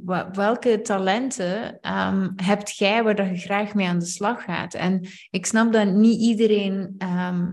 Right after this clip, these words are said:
ges-, ah, geschikt. Ik denk wel echt dat, dat het m-, de beste optie om vrijheid te creëren ondernemerschap is.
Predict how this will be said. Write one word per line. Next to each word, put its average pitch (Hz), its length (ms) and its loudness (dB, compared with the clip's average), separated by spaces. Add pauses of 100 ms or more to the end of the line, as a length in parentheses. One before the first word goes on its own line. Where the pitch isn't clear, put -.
(500)
ges-, - 520 -6 (240)
ah, 170 400 0
geschikt. - 720 -4 (300)
Ik 202 180 4
denk 240 220 4
wel 233 260 6
echt 220 300 0
dat, 196 160 0 (180)
dat 196 260 -4
het - 160 -16
m-, 185 360 4 (400)
de 175 320 2
beste - 460 2
optie 202 680 -2
om 180 320 4
vrijheid 180 380 0
te 180 120 -4
creëren 170 600 -2
ondernemerschap 170 1120 -2
is. 320 360 -2